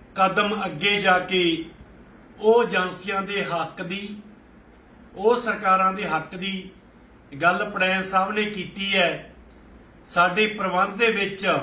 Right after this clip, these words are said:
ਚਾਹੇ ਹਰ ਇੱਕ ਨੂੰ ਪਤਾ ਹੈ, ਪੜੈਣ ਸਾਹਿਬ ਨੂੰ ਵੀ ਪਤਾ ਹੈ ਵੀ ਕੋਈ ਉਂਗਲ ਨਹੀਂ ਚੱਕ ਸਕਦਾ ਹੈ,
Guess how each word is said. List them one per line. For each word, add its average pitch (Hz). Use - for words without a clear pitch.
ਚਾਹੇ 214
ਹਰ 170
ਇੱਕ 220
ਨੂੰ 240
ਪਤਾ 208
ਹੈ, -
ਪੜੈਣ 202
ਸਾਹਿਬ 214
ਨੂੰ 240
ਵੀ -
ਪਤਾ 190
ਹੈ 117
ਵੀ 208
ਕੋਈ 214
ਉਂਗਲ 208
ਨਹੀਂ 214
ਚੱਕ 180
ਸਕਦਾ 185
ਹੈ, -